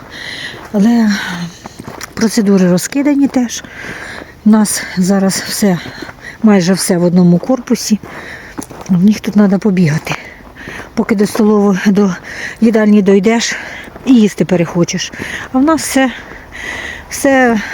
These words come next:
при купі. Ось їхнє приймальне відділення.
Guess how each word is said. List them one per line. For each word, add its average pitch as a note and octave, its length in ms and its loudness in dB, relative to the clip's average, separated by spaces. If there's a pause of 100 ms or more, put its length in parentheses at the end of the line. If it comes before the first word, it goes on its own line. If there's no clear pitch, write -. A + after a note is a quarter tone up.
(160)
при B3 140 2
купі. F3 420 -2 (4000)
Ось - 240 -2
їхнє A3 260 2
приймальне F3+ 500 4
відділення. D#3+ 600 -4